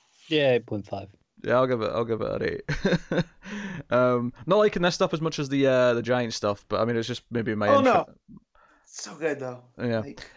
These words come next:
Speaker 2: Uh, so that takes out The Flash, issue seventy, Joshua Williamson writing with Howard Porter on the art, and this is notable because this is the start of The Flash Year One.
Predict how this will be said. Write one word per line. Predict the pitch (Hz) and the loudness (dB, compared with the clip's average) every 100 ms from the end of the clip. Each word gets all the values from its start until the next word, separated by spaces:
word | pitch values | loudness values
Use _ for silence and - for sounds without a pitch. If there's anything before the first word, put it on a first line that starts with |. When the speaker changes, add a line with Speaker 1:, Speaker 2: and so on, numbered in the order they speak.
| - - _ | -20 -20 _
Speaker 2:
Uh, | - 131 131 131 143 | 2 4 4 2 -2
so | - 147 143 139 139 139 139 143 143 143 | 0 4 4 4 4 4 4 2 2 2
that | 170 | 2
takes | 190 190 | 2 2
out | 170 | 0
The | |
Flash, | 165 208 269 220 165 | 2 2 4 2 -2
issue | 165 | -4
seventy, | - 214 240 175 | -2 0 0 0
Joshua | 131 143 135 | 2 0 0
Williamson | 165 196 131 | 0 0 0
writing | 127 120 107 | 0 0 0
with | 110 | -4
Howard | - 127 120 | 0 0 0
Porter | 131 107 | 0 2
on | 110 110 | 2 0
the | 117 | 2
art, | 170 - | 2 0
and | 107 131 | -2 -2
this | - | -2
is | 120 | 0
notable | 160 180 143 135 | 2 4 2 0
because | 127 113 | -2 -6
this | 117 | -10
is | 117 110 | -10 -10
the | |
start | - 123 120 - | -2 2 2 2
of | 110 90 | -2 -2
The | 107 | -6
Flash | - 123 120 | -2 -2 0
Year | 120 110 | -2 -2
One. | 101 139 151 | 0 -2 -2